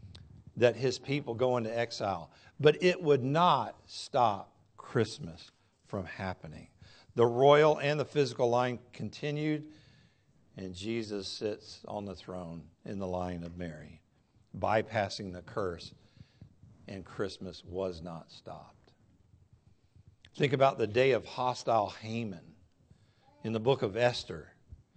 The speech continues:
Babylonians were now dominating the world, and they were followed by the Persians. Some Jews had returned to Jerusalem. Others were still living in Persia.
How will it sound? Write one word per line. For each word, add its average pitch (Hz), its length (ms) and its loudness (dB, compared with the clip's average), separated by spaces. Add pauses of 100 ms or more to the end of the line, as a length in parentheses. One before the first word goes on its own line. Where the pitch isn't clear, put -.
(460)
Babylonians 139 1200 6 (260)
were 147 140 6
now 143 260 8
dominating 127 960 6
the 120 80 2
world, 123 440 6
and 120 140 0
they 160 120 6
were 147 240 6 (240)
followed 175 380 12
by 156 220 10
the 151 140 6
Persians. 123 800 2
Some 151 260 0
Jews 170 400 2
had 143 240 0 (240)
returned 156 540 2
to 139 100 2
Jerusalem. 131 800 2 (280)
Others 180 400 10
were 151 160 4
still 170 360 4
living 165 340 4
in 139 120 0
Persia. 123 600 2